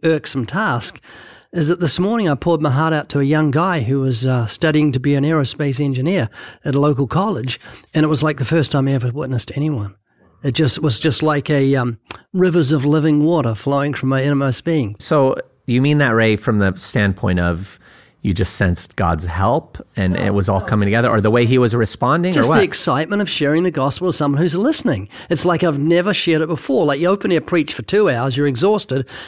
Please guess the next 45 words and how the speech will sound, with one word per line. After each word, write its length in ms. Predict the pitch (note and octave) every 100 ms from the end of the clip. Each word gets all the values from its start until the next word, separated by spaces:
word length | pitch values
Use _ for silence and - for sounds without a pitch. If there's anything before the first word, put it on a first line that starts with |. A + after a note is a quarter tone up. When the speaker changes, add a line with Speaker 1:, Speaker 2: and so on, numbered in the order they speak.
| -
Speaker 1:
You 80 | D#3+
think, 140 | C#3+
"I 80 | C#3+
just 200 | C3+ -
gotta 200 | D3 C3+
go 140 | C#3+
home. 260 | C3 D#3 C#3+
I 80 | B2+
can't 260 | D3+ C#3
say 100 | D3
another 200 | C#3 C#3+
word." 180 | D#3+ D3
And 80 | B2+
someone 200 | D#3 D3+
comes 220 | D3+ C3
up 120 | C#3
and 100 | C#3+
says, 320 | - D3 B2+ - _ _ _ _ _ _
"How 160 | - A3
can 140 | G3+
I 80 | F3
be 140 | D3+
born 260 | C3+ D3 C#3+
again?" 560 | C3 C#3+ C3 F#2 - - _ _ _ - _
And 120 | D#3+
you 80 | D#3+
just 200 | D3+ -
turn 280 | - F#3+ G#3
to 100 | E3
them 180 | C#3 B2+
with 120 | C3
this 200 | B2 A#2
enthusiasm 1040 | A#2+ - F3 A3 F#3+ D#3 A2 G#2 A#2 B2+
and 120 | A2+ -
energy 600 | E3+ F#3+ G#3+ B2 F#2+ C3+ - - - - - _
because 240 | F3 D3+ C3
the 100 | C#3+
dunamis 520 | C3 C#3+ E3 D#3 B2+
of 80 | D3
the 60 | B2
Holy 200 | C#3+ C#3+
Spirit 320 | - F#3+ -
dwells 320 | B2 B2 A2+
within 220 | A2+ A2
us. 320 | G2+ - -